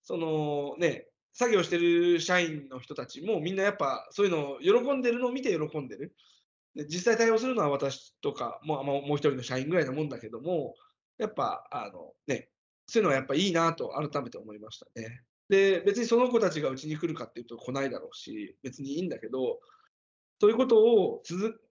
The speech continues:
あの、あの、ビーツーシーもこういう工場見学とかもやっぱ一回やるんじゃなくてずっと続けていくってことと、それをエスエヌエスでちゃんと残しとくってことと、あとは、まあ、日刊工業さんだったり、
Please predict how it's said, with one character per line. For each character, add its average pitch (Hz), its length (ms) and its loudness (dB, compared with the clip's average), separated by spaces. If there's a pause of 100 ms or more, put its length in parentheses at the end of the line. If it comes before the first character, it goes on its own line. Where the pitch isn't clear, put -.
(120)
あ 127 120 -4
の、 123 200 -8 (140)
あ 127 120 -4
の、 120 340 -6
ビ 190 140 -2
ー 190 40 -8
ツ 233 80 2
ー 226 40 4
シ 226 300 0
ー 165 80 -2
も 170 240 2
こ 143 140 2
う - 20 6
い 143 40 2
う 143 40 -2
工 156 180 4
場 165 120 2
見 170 160 0
学 135 180 -8
と - 100 -12
か - 120 -10
も 165 220 0
や 135 80 0
っ - 60 -10
ぱ 120 200 -8 (300)
一 175 140 -8
回 254 160 8
や 254 80 6
る 269 100 2
ん 240 60 -2
じ 175 60 -2
ゃ - 20 0
な 143 80 -4
く - 60 -12
て 131 100 -8
ず 147 140 -8
っ - 20 -8
と 240 180 -6
続 233 260 -10
け 233 140 -4
て 233 120 -2
い 214 80 -4
く - 80 -20
っ - 260 -20
て 160 100 -2
こ 165 160 -12
と 165 100 -12
と、 190 500 0 (440)
そ 190 80 2
れ 196 120 8
を 185 500 4 (120)
エ - 80 0
ス 170 100 2
エ 180 40 4
ヌ 180 80 2
エ 185 80 2
ス - 100 -10
で 185 140 2
ち - 100 -4
ゃ 143 80 0
ん 139 80 -6
と 135 240 0
残 135 240 0
し 156 80 -6
と 120 80 -6
く 135 100 -10
っ - 20 -16
て - 160 -12
こ - 120 -10
と 220 120 -10
と、 208 580 2
あ 175 100 2
と 170 120 2
は、 147 100 2
ま 139 100 -2
あ、 123 200 -6 (560)
日 139 100 -6
刊 147 160 2
工 156 180 4
業 131 100 0
さ 123 120 -8
ん 120 60 -10
だ 160 80 -4
っ 170 100 -10
た 202 100 -4
り、 127 340 -6